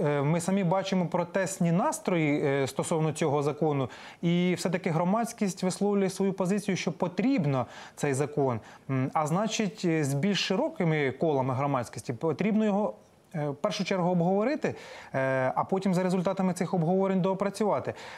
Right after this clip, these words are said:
Е, тому що, дійсно, якщо в такому вигляді, як він на сьогодні прийнятий в першому читанні,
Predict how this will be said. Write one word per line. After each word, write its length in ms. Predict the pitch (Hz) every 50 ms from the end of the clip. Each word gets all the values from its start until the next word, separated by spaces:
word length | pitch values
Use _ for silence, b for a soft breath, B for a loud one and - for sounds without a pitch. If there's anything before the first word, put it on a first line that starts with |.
| B
Е, 200 | B 123 120 123
тому 180 | 120 - 156 170
що, 100 | - 196
дійсно, 260 | 175 202 185 - 156
якщо 200 | 143 135 - 240
в 40 | 208
такому 360 | - 202 - - 214 202 185
вигляді, 400 | 175 202 190 165 170 156 143 156
як 140 | 156 156 -
він 100 | 185 175
на 100 | 170 160
сьогодні 340 | - - 160 165 160 156 147
прийнятий 420 | 135 165 160 156 147 135 - 143
в 40 | 127
першому 420 | - 226 269 226 - 247 226 214
читанні, 460 | 185 - 180 143 - 143 127 127 120